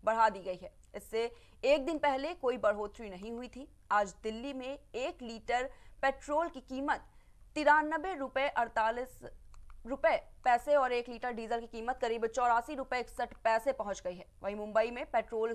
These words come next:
सौ रुपए प्रति लीटर तक पहुंच गया है। इंडियन ऑयल की वेबसाइट के मुताबिक मुंबई में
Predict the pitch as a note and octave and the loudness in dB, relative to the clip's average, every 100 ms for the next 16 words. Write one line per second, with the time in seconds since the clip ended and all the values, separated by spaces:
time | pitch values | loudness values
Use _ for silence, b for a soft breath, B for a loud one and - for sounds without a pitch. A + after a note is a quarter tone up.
0 | A3 - C4+ D#4+ C#4 B3+ C4 B3 A#3+ A#3+ | -6 0 2 2 0 -2 0 -2 -4 -8
1 | A3 - D4 D4 D4 D4 C#4+ - G#3 - | -8 -2 -2 -2 -2 0 -2 -4 -8 -8
2 | b b b b D4 D4 F#4 E4 D4+ D#4+ | b b b b 0 2 2 6 6 4
3 | D#4 D#4 C#4+ A#3+ A#3 - B3 C4+ C4+ B3+ | 0 -4 4 2 2 2 4 4 0 -8
4 | A#3 A3 A3 A#3 A#3+ A3+ A3+ A3 B3 C#4+ | 0 2 4 2 -4 -8 -4 2 2 0